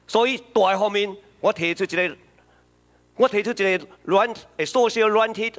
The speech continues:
housing policy，组织不受。你起厝去，去，去，去卖，顶多是摸彩，摸到的。摸彩是福利，摸彩不是经济。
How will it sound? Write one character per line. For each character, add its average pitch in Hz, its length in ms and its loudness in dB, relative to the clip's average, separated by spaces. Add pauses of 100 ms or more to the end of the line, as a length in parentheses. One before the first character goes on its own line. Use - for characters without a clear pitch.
(160)
housing 175 540 -2
policy， 139 500 -8 (960)
组 120 180 -10
织 160 140 -6
不 127 140 -10
受。 123 200 -2 (880)
你 262 140 0
起 269 260 0
厝 143 180 -6
去， 214 300 -6 (380)
去， 190 200 -4 (360)
去， 226 100 -2
去 180 140 0
卖， 147 240 -2 (400)
顶 117 180 -6
多 160 160 0
是 156 80 -8
摸 147 180 0
彩， - 300 -10
摸 262 240 2
到 247 160 2
的。 135 160 -6 (320)
摸 302 260 2
彩 196 300 -2
是 285 180 -6
福 208 200 -4
利， 190 180 -2 (160)
摸 190 180 4
彩 127 200 -4
不 131 100 -14
是 147 100 -10
经 135 200 -6
济。 127 180 -10